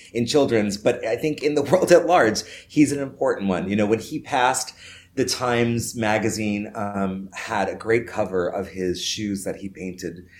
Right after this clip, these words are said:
um, that he painted in the studio with. And it was just so, uh, it just was really moving to see that.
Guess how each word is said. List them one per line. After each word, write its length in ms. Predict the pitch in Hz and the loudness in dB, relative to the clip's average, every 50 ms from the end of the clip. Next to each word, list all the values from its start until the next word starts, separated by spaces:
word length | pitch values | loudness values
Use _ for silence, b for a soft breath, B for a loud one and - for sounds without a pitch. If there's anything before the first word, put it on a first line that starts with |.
| B B B B B | B B B B B
um, 300 | 95 87 82 78 80 82 | -6 -6 -4 -6 -4 -4
that 100 | 92 92 | -4 -4
he 60 | 92 90 | -4 -4
painted 300 | - 98 101 95 92 90 | -4 -4 -4 -4 -4 -6
in 40 | 87 | -8
the 60 | 82 | -8
studio 400 | - - - 98 87 85 78 71 | -8 -8 -6 -6 -4 -4 -4 -4
with. 240 | 71 69 69 - - | -4 -4 -6 -6 -6
And 80 | 95 | -8
it 60 | 101 104 | -8 -6
was 140 | 123 131 - | -6 -6 -6
just 220 | 131 123 - - - | -4 -4 -4 -2 0
so, 420 | 143 127 127 123 120 113 107 - - _ _ _ _ _ _ _ _ _ _ _ _ _ _ _ _ _ _ _ _ - | 2 2 4 2 2 0 -2 -6 -12 _ _ _ _ _ _ _ _ _ _ _ _ _ _ _ _ _ _ _ _ 2
uh, 200 | 123 120 107 101 | 2 2 2 0
it 80 | 104 104 | -2 -4
just 200 | - 127 117 - | -2 -2 -2 -2
was 140 | 117 107 92 | -2 -2 0
really 300 | 101 113 110 104 98 87 | 2 4 4 4 2 0
moving 280 | 90 90 85 78 80 78 | -4 -6 -8 -8 -10 -12
to 100 | - - | -14 -14
see 160 | - - 71 | -14 -12 -12
that. 280 | - - - - - - | -10 -10 -10 -10 -12 -16